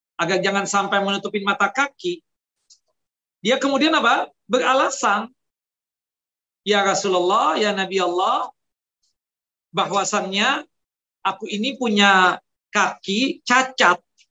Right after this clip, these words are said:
Kedua lututku itu saling menempel. Aku malu untuk menunjukkannya kepada manusia." Bukan begitu? Tapi apa kata Nabi Sallallahu Alaihi Wasallam? Ya, "Irfa izaraka fa inna kulla khalqillahi hasanun."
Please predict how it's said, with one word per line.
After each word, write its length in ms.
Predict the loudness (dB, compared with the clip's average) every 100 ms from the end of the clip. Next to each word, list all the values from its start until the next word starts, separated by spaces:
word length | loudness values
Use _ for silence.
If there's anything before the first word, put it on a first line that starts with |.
| _ _ _ _ _
Kedua 320 | 2 6 6 6
lututku 500 | 4 0 -2 -2 -2
itu 220 | 0 -2
saling 240 | 0 -2
menempel. 800 | -2 -2 -2 -4 -4 0 0 -4 _
Aku 320 | -10 -6 0
malu 480 | 2 2 2 0 -4 -6
untuk 240 | -10 -6
menunjukkannya 560 | -4 -2 -2 -2 -2 -2
kepada 240 | 0 2
manusia." 560 | 2 -2 -4 -2 -2 -4
Bukan 240 | -4 -2
begitu? 320 | 0 -2 0 -2 -4 _ _ _ _ _ _ _ _ _ _
Tapi 120 | -2 0
apa 160 | 2 2
kata 240 | 0 0
Nabi 200 | 0 -2
Sallallahu 200 | 0 -2 2
Alaihi 80 | 2
Wasallam? 260 | 2 0 -4 -14 _ _ -18 -18 _ _ _ _
Ya, 200 | -4 -2 0
"Irfa 420 | 0 0 -2 0 0
izaraka 960 | 0 -2 0 2 2 0 0 0 0 -2 -8 -6
fa 160 | -4
inna 400 | -2 -4 -2 -2
kulla 380 | 0 2 2 2
khalqillahi 840 | 0 0 0 -2 0 0 0 0 -2
hasanun." 680 | -2 -2 -2 -2 -4 -6